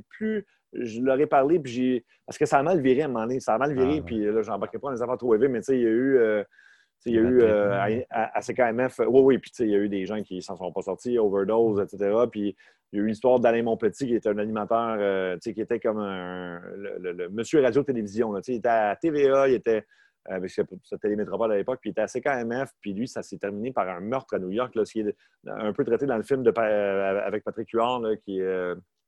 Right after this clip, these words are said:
Speaker 1: Funky Town.
Speaker 2: Oui,
Speaker 1: Les
Speaker 2: oui,
Speaker 1: noms
Speaker 2: oui.
Speaker 1: ont été changés, mais c'est, c'est, c'est vraiment
Speaker 2: C'est vrai
Speaker 1: cette,
Speaker 2: que
Speaker 1: cette
Speaker 2: Funky Town,
Speaker 1: histoire-là.
Speaker 2: ça se passe dans cette époque-là, exactement.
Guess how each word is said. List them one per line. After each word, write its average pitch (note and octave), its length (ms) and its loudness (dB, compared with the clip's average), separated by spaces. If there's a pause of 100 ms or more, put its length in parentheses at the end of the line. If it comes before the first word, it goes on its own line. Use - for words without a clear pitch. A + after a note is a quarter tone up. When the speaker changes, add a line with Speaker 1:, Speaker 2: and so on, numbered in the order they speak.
(280)
Speaker 1:
Funky A2+ 240 -6
Town. C3+ 220 -4 (420)
Speaker 2:
Oui, B2 120 0
Speaker 1:
Les E3 80 4
Speaker 2:
oui, D3+ 60 2
Speaker 1:
noms - 100 4
Speaker 2:
oui. C3 60 6
Speaker 1:
ont B2 40 4
été A#2 140 -2
changés, A#2+ 340 2
mais C#3 80 0
c'est, A#2+ 160 -4
c'est, - 160 -14
c'est A#2+ 160 -2
vraiment A#2 200 2
Speaker 2:
C'est B2+ 60 0
vrai A2+ 100 0
Speaker 1:
cette, A#2 80 2
Speaker 2:
que G#2 40 -4
Speaker 1:
cette B2 100 0
Speaker 2:
Funky A#2 100 -2 (100)
Town, C3+ 180 4
Speaker 1:
histoire-là. A2+ 80 2
Speaker 2:
ça A2 80 2
se - 60 -16
passe A#2+ 180 0
dans A2+ 100 0
cette G#2 120 -6
époque-là, G2+ 320 -4
exactement. F#2+ 440 -8